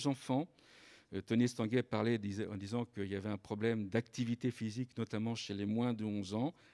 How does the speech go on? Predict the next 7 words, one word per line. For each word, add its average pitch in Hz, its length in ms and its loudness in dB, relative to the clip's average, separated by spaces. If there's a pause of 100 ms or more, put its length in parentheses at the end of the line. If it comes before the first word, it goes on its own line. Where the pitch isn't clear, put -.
(140)
et 127 100 6
un 151 100 6
parcours - 480 -4
sport - 340 0
santé - 460 0
pour - 240 -4
tous, - 420 -6